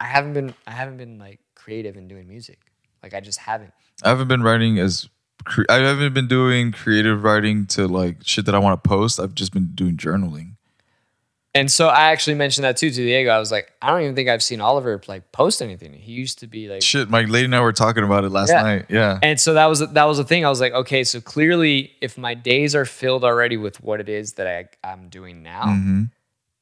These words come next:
Speaker 1: but doing music again creatively is what I wanna do, I need to remove something." So I need to figure out what it is that I need to remove.
Speaker 2: Dude, I've, I've been
Speaker 1: 'Cause I'm not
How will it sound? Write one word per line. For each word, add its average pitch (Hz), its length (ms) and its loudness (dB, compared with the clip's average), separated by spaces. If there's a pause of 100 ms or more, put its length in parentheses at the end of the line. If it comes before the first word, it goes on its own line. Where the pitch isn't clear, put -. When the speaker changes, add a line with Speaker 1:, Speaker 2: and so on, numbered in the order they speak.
Speaker 1:
but 107 280 0 (1000)
doing 143 280 2
music 127 280 0
again 117 280 -2
creatively 160 720 0 (320)
is 110 400 0 (180)
what 110 160 0
I 104 80 4
wanna 104 240 0
do, 113 340 -8
I 110 120 -12
need 120 140 -16
to 117 40 -18
remove 104 380 -14
something." - 200 -20 (540)
So - 160 -10
I 113 80 -8
need 127 120 -12
to 113 100 0
figure 123 340 0
out 110 180 4
what 110 140 0
it 110 80 -2
is 107 160 -4
that 101 80 -6
I 95 80 -12
need 95 80 -14
to 90 80 -16
remove. 87 400 -20
Speaker 2:
Dude, 98 320 2
I've, 95 380 2
I've 98 240 4
been 104 240 2
Speaker 1:
'Cause 95 80 0
I'm 98 60 2
not 104 120 6